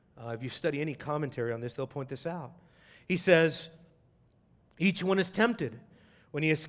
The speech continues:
carried away and he is enticed." Those are the types of words that in the first century people would use to describe the way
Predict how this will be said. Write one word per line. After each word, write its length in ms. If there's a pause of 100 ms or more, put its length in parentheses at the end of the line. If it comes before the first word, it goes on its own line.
(100)
carried 440
away 580 (440)
and 140
he 220
is 240 (100)
enticed." 960 (460)
Those 340
are 480 (400)
the 100
types 640
of 420
words 560
that 440
in 100
the 80
first 320
century 400
people 500
would 140
use 340
to 100
describe 680
the 80
way 460